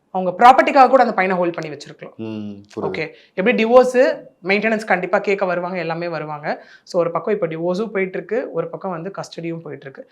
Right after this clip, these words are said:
Speaker 1: ஏன்னா, இந்த இடத்துல எப்படி சொல்றதுன்னே எங்களுக்கு தெரியல. அவங்க
Speaker 2: இப்ப இவர்
Speaker 1: mentally
Speaker 2: எங்க வாழ்றாரு? பி ஜியா?
Speaker 1: இ-, இவர் வந்து பொண்ணை தனியா கூட்டிட்டு வந்துட்டு வச்சுட்டு, அவங்க அப்பா அம்மா ஊர்ல இருந்து வர, ஏன்னா பொண்ணை தனியா பாத்துக்க முடியாது இல்லையா? அவங்க அப்-, அப்பா வந்து ஊர்ல விவசாயம் பாக்குறாரு, அவங்க அம்மா, அதாவது பாட்டி கூட வச்சு வாழ்ந்துட்டு இருக்காங்க.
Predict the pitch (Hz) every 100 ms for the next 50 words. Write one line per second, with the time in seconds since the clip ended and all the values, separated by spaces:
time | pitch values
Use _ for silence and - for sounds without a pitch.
0 | _ 190 208 214 202 185 233 196 226 226
1 | 202 185 214 214 202 175 175 165 165 165
2 | 127 127 123 120 143 139 110 127 120 98
3 | 98 _ - 123 110 107 135 165 - -
4 | - 240 247 262 233 262 254 220 240 226
5 | 190 202 - 196 180 160 151 160 175 160
6 | 143 - 175 294 254 180 180 151 247 240
7 | 208 175 185 170 170 165 196 208 208 202
8 | 175 175 156 160 165 165 139 139 151 254
9 | 262 _ - 208 202 185 - - 254 202
10 | 214 202 180 165 180 170 160 147 190 220
11 | 160 147 160 185 151 175 196 175 185 185
12 | 156 143 175 156 151 151 151 143 139 143
13 | 262